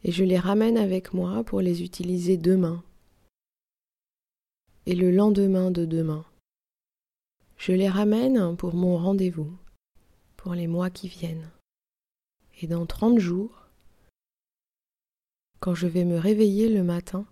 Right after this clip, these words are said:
je vais entendre une voix. C'est le moment de faire le point. Et alors, je vais revenir à ce qui s'est passé dans le futur,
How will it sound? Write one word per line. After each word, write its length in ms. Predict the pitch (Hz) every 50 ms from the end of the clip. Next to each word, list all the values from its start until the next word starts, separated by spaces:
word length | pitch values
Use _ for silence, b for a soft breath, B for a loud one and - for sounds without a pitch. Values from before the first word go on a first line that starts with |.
| _ _ _ _ _ _ _ _ _ _ _ _ _ _ _ _ _ _ _ _ - - _ _ _ _ _ _
je 160 | - - 196
vais 180 | 165 180 185 - -
entendre 520 | 202 202 196 - 214 214 208 202 196 180
une 160 | 175 165 160 156
voix. 340 | 156 160 160 160 165 - _ _ _ _ _ _ _ _ _ _ _ _ _ _ _ _ _ _ _ _ _ _ _ _ _ _ _ _ _ _ _ _ _ _ _ _ _ _ _ _ _ _ _ _ _ _ _ -
C'est 180 | - - 185
le 120 | 175 175 175
moment 380 | 180 196 208 214 220 226 233
de 100 | 220 196
faire 280 | 175 - - 190 175 175
le 120 | 170 170
point. 340 | - - - - 170 156 165 - - _ _ _ _ _ _ _ _ _ _ _ _ _ _ _ _ _ _ _ _ _ _ _ _ _ _ - -
Et 160 | 190 185 185
alors, 580 | 180 175 175 175 185 208 240 240 - - - _ _ -
je 120 | - -
vais 220 | 190 180 185 180 180
revenir 560 | 202 220 220 240 233 226 226 247 285 285 226
à 80 | 196
ce 120 | - - 185
qui 180 | 180 - 185
s'est 180 | 175 - 180 175
passé 380 | - 196 202 196 - - 240 226
dans 120 | 214 196
le 140 | 190 185 175
futur, 680 | - - 185 180 - - - 185 185 190 208 214 -